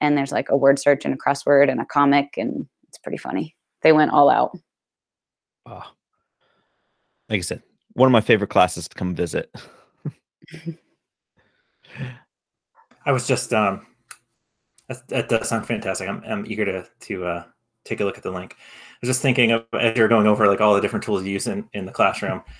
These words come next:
Speaker 3: how this year, like, so many people have been exposed to so many different resources. And one of the, like, basic things that I kind of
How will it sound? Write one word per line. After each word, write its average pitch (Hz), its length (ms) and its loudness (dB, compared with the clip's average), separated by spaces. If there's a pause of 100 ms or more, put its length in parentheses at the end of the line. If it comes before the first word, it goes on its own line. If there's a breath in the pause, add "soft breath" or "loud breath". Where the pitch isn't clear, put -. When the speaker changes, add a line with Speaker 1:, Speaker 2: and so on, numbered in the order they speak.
(220 soft breath)
Speaker 3:
how 117 120 4
this 117 220 2
year, 104 380 2 (560 soft breath)
like, 107 180 0
so 123 160 2
many 113 140 4
people 104 260 2
have 95 120 -2
been 104 120 0
exposed 104 380 0
to 104 80 -8
so 104 140 -4
many 98 100 -2
different 92 260 -4
resources. 113 840 -4 (320)
And 104 340 -4
one 113 240 0
of 107 100 0
the, 104 80 2
like, 95 300 2 (480)
basic - 400 -4
things 110 260 -2
that 98 120 -2
I 98 140 0
kind 104 200 -4
of 98 160 -6